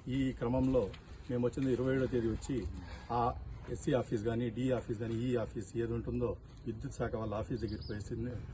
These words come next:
ఒక మెమరాండం సమర్పిస్తాము. ఈ కూటమి ప్రభుత్వం వచ్చిన తర్వాత దగ్గర దగ్గర ప్రజల మీద ప-, ప-, పదమూడు వేల ఐదు వందల కోట్ల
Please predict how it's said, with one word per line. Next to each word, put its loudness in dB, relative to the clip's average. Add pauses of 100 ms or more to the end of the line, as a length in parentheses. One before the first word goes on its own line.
(260)
ఒక 0
మెమరాండం 4
సమర్పిస్తాము. -4 (600)
ఈ 2
కూటమి 6
ప్రభుత్వం 2
వచ్చిన 0
తర్వాత 0 (480)
దగ్గర 2
దగ్గర 2
ప్రజల 4
మీద 6
ప-, -2
ప-, -2
పదమూడు 4
వేల 6
ఐదు 4
వందల 2 (120)
కోట్ల 8